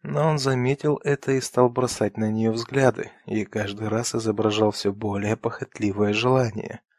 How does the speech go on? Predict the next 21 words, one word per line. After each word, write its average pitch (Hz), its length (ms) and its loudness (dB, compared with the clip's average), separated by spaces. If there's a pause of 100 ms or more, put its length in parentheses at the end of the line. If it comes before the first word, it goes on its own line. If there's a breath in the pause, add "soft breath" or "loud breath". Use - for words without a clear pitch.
(260)
Она 156 200 -2
всё 120 180 0
больше 107 340 2
нервничала, 120 840 0 (120)
и - 120 -6
когда 139 280 2
ей 143 140 8
пришлось 127 420 -2
пройти 117 380 2
мимо 104 260 4
нас 101 240 6
со - 160 -4
своим 104 380 -2
ведром, 117 440 2 (320 soft breath)
Шут 165 260 -4
заставил 135 540 2
крысика 120 540 0
заглянуть 104 580 0
ей 101 140 -2
под 101 240 0
юбку. - 460 -16